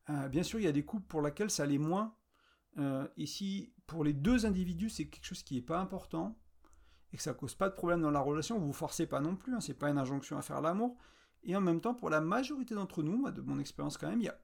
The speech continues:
c'est au moins important pour un des partenaires. Et à partir du moment où c'est important pour un des partenaires, ça va causer des problèmes.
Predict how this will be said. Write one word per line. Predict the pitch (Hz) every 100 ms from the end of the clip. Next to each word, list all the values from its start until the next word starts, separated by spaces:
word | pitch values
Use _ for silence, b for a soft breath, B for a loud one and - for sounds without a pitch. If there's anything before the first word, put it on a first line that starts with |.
| - -
c'est | -
au | 151
moins | 180 240
important | 233 196 - 214
pour | 190 180
un | 175
des | 180
partenaires. | 180 - 160 143 127 b b b -
Et |
à | 151
partir | 175 - 185
du |
moment | 202 214 220
où |
c'est | 226
important | 165 170 185
pour | 165 -
un | 185
des | 185
partenaires, | 175 156 170 220
ça | -
va | 165 160
causer | - 175 160
des | 160 160
problèmes. | - 143 - -